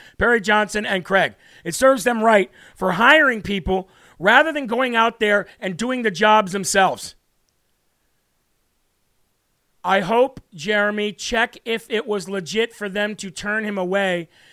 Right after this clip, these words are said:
and tell him to come back in June. Oh, yes, I did. I did check that. That was the first thing I checked. That question was asking me if it was legit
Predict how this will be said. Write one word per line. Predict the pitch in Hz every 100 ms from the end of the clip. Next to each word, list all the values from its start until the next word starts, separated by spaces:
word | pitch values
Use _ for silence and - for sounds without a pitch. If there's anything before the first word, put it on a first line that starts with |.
| _
and | 160 170
tell | 202 208
him | 214 208
to | 190
come | 202 196
back | 180 196 196 -
in | 190 185
June. | 147 190 170 123 - _
Oh, | 202 220
yes, | 233 202 -
I | 202 196
did. | 214 196 123 - _ _
I | 170 185
did | 220 196
check | 220 202 -
that. | 151 - _ _
That | - 214
was | 180
the | 196
first | 220 220 220
thing | 208
I | 190
checked. | 202 180 - - - -
That | 202 -
question | 226 226 214
was | 208 190
asking | 202 202 196 190
me | 208 190 160 _ 160
if | 156
it | 202
was | 180
legit | 175 165 160 214 196